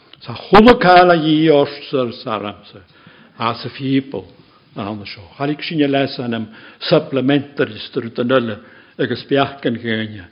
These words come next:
A chwlw cael an y sio. Na ni a chwys anam, na bl-, mi cyd yn blio noch yn y das an y sio.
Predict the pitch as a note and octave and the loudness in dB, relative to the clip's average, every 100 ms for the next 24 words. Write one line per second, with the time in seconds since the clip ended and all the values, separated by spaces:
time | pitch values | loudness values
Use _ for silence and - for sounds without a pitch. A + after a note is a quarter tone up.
0 | - - - B2+ - B2 D#3 D#3 C3+ G#2 | -20 -20 -12 -12 -8 -8 -8 -6 -6 -6
1 | G2 G2+ _ _ _ - A#2 F2+ - - | -10 -18 _ _ _ -16 -16 -14 -16 -18
2 | E2 _ _ _ _ _ _ _ _ _ | -20 _ _ _ _ _ _ _ _ _
3 | C#3+ D3+ D#3+ - E3+ F3+ G#3 G3 F#3+ F3+ | -2 0 0 2 4 4 4 0 -4 -4
4 | E3+ - - _ - F3+ E3 F3+ F3+ E3+ | -8 -16 -20 _ -10 -6 -6 -6 -6 -4
5 | F3 F#3 - F3 F3+ F#3 F#3 F3+ D3+ D3 | -4 -6 -8 0 4 4 2 -6 -6 -4
6 | D#3+ F3 F3 F3 E3 D#3+ C#3 C#3 C3 C3+ | 0 2 2 0 -2 -6 -6 -6 -6 -10
7 | B2+ A2+ - | -14 -14 -20